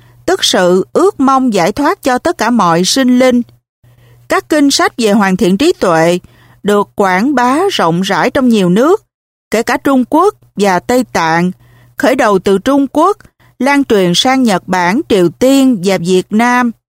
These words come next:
Và từ Tây Tạng, kinh sách hoàn thiện trí tuệ lại lan rộng sang Mông Cổ, suốt vùng rộng lớn xuyên Hy Mã Lạp Sơn,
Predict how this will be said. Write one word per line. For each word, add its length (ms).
Và 320
từ 200
Tây 200
Tạng, 440
kinh 160
sách 220
hoàn 220
thiện 220
trí 160
tuệ 480
lại 340
lan 240
rộng 360
sang 220
Mông 240
Cổ, 540
suốt 360
vùng 360
rộng 280
lớn 300
xuyên 380
Hy 180
Mã 160
Lạp 200
Sơn, 400